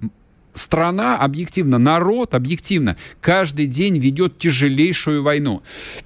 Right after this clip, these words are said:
<coughs> Войну, причём по всем статьям, по всем направлениям. То есть по всем границам нам, нас атакуют. В политике, в это-, в экономике, на фронте, вообще везде.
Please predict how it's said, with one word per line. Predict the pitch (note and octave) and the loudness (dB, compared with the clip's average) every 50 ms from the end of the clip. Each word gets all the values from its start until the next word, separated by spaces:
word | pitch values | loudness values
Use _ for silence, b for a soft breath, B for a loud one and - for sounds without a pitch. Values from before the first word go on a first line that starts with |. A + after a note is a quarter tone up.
| - - - - - - | -20 -20 -20 -20 -12 -4
<coughs> | - C3 - - - G#3 D#3+ A2 - - | -2 -2 -2 0 -2 -2 -2 -2 -8 -8
Войну, | - C3 D3 D#3 D#3 E3 G3 G3 | -4 0 0 0 0 0 -2 -2
причём | - F3 F3 - - F#3 F3+ C#3+ | 0 0 0 0 0 -2 0 0
по | E3+ D#3+ | 0 -2
всем | D3 - - E3+ E3+ | -2 -2 -4 -2 -2
статьям, | C#3 - D#3+ D#3 - - E3 D3 A#2+ G#2 | -2 -2 -2 -2 0 0 0 0 0 0
по | - A#2+ | 0 -2
всем | G#2 - - D#3+ D#3+ | -2 0 0 0 0
направлениям. | D#3 D3+ C#3+ - D3+ D3+ D3 D3+ D3 C#3+ B2+ G#2+ F2+ F2+ - - - - - _ - - - - _ - - - - _ - - - - - - | 0 -2 -2 0 0 0 0 0 0 0 0 0 0 -2 -4 -8 -14 -20 -20 _ -20 -20 -20 -20 _ -20 -20 -20 -20 _ -20 -20 -16 -14 -8 -2
То | - C3 | 0 0
есть | A2+ - | 0 2
по | - C#3+ D#3 | 0 0 0
всем | - - - - G3+ F#3 D#3 C3+ | 0 -2 -2 0 0 2 2 2
границам | A#2 C3 C#3 C#3 D#3 D#3 C#3 - - A#2 G#2+ A2 | 2 2 0 0 0 0 -2 -2 -2 -2 0 0
нам, | A#2+ B2+ B2+ A#2 A#2+ C3 | 2 2 2 2 2 2
нас | C3+ C#3 C3+ - B2 | 2 2 2 0 -4
атакуют. | - - A2+ A2+ - - B2+ A2 F2+ E2 - - B B B B B B | -4 -2 -4 -4 -2 -2 -2 -2 -2 -2 -4 -8 B B B B B B
В | B - | B -2
политике, | - D#3+ D#3+ F3+ G3 G3 F3 B2+ - A#2+ - A#2 | 0 0 0 0 0 -2 -4 -4 -6 -8 -6 -4
в | A2 A#2+ | -4 -4
это-, | C#3 C3 D#3+ D3+ | -2 -2 -2 0
в | D3 D3+ | 0 0
экономике, | D#3 - F3 F3 F3+ F3 E3 D3 B2 A2 G#2 - A2 | 0 0 -2 -2 -2 -2 -2 0 -2 -2 -2 -2 0
на | A2 C3 D#3 | 0 2 0
фронте, | D3 - C4 F#3 C#3+ A#2+ - - | 0 0 0 0 0 -2 -2 -2
вообще | A#2+ B2+ D3+ D3+ - - - - G3 G3+ F3+ | -2 -2 0 -2 -4 -6 -4 -2 0 2 2
везде. | C#3+ B2 A#2 A2 G#2 G2 F#2 F#2+ - - | 2 0 -2 -4 -6 -6 -8 -8 -10 -12